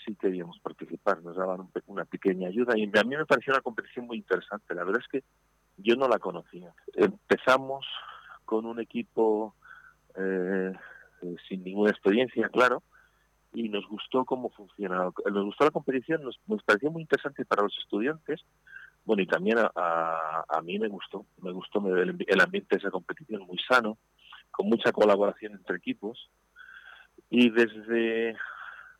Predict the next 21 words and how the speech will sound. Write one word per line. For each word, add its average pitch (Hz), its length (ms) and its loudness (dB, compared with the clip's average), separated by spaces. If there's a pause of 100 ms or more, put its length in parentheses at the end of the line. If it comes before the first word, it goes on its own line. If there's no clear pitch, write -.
(400)
estuvimos 131 580 -6
aproximadamente 120 1040 0
cinco 143 300 -4
o 120 40 -2
seis 120 300 0
años 151 540 0 (420)
hasta 104 400 0
ser 120 160 4
el 113 140 6
mejor, 107 600 -4 (220)
el 95 140 -4
mejor 104 260 -6
equipo 101 380 -2
español. 127 540 -2 (640)
Hemos 117 260 -2 (140)
dos 107 320 0
años, 107 240 2
eh, 110 180 0
dos, - 240 2 (140)
durante 104 360 2
dos 123 160 6